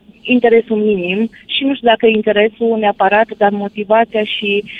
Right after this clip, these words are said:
nevoia de a încerca, de a încerca să facă ceva mai mult. Mai mult decât ceea ce văd, uh, în, uh, în, în piesele astea de manele de care spuneai tu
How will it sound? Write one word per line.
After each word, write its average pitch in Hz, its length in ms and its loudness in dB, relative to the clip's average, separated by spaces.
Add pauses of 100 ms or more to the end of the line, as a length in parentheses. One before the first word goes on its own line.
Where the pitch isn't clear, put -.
(100)
nevoia 202 720 2
de 220 160 2
a 202 120 -2
încerca, 202 800 -2
de 214 80 2
a 208 60 2
încerca 208 400 0 (100)
să 226 180 0 (360)
facă 247 300 0
ceva 220 300 0
mai 208 260 -2
mult. 175 280 -2 (360)
Mai 196 200 0
mult 233 300 2
decât 202 280 0
ceea 220 140 2
ce 202 220 -6
văd, 202 240 0
uh, 180 340 0 (120)
în, 185 260 -4
uh, 175 340 -2 (100)
în, 185 500 -2 (960)
în 277 480 -4
piesele 294 400 0
astea 202 160 -2
de 185 80 -6
manele 185 280 0
de 180 120 -4
care 180 320 -2
spuneai 180 380 -2
tu 202 300 0